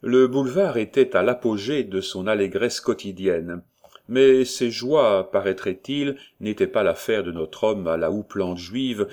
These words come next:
car il n'accorda pas même un regard aux fumeuses illuminations de la foire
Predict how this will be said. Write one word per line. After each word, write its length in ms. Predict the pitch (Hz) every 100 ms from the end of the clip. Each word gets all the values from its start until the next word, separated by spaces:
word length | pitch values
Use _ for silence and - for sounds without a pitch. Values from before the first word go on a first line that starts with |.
| - - -
car 280 | 131 110 95
il 100 | 90
n'accorda 640 | 90 - 80 85 117 101 -
pas 140 | 107 98
même 200 | 120 104
un 120 | 95
regard 680 | 95 101 123 135 90 78 87
aux 80 | 92
fumeuses 760 | - 98 107 120 90 87 82
illuminations 760 | 113 104 95 101 92 87 - 117
de 100 | 92
la 160 | 80
foire 540 | 76 - 123 131 123